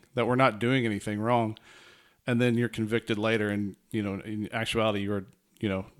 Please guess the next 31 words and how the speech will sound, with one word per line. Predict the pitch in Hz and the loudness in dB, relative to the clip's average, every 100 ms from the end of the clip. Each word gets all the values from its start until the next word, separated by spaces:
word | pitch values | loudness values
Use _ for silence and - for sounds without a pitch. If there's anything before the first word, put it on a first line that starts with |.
| - - | -20 -4
doing | 120 107 | -2 0
the | |
exact | 104 110 107 - | -2 0 -2 -2
opposite | 113 110 - - | 0 0 0 -2
of | 101 | -2
what | 101 | -2
you | 107 | -4
should | 107 - 113 | -4 -2 -2
do. | 101 95 92 - | -2 -6 -6 -8
Um, | 123 104 98 104 - - - - | -2 -2 -2 -8 -16 -20 -20 -12
so | - 139 | 2 4
I | |
think, | 131 156 | 6 6
you | 143 | 6
know, | 123 110 - _ _ | 4 2 -4 _ _
as | 139 139 | 4 4
a | 117 | 0
culture, | - - 175 - 123 113 110 - _ | 0 6 6 6 4 4 0 -10 _
the | - | -8
farther | 107 139 135 123 | 0 4 6 4
we | 117 | 0
get | 110 120 | 0 -4
from | - 107 | -4 -4
God, | 104 113 110 101 95 101 - - - _ _ _ _ _ | 0 2 2 0 -4 -12 -20 -20 -20 _ _ _ _ _
the | 123 | -2
more | 117 123 | 2 2
instances | - 127 - 113 - 107 110 | 2 0 0 -2 0 0 0
of | 104 - - _ _ _ _ - | -2 -4 -20 _ _ _ _ -12
this, | 104 113 131 - - - - - _ _ - - | -2 2 4 2 -2 -6 -12 -20 _ _ -20 -14
these | 127 120 123 | -4 -2 0
moral | 117 123 123 113 101 | 2 6 8 6 2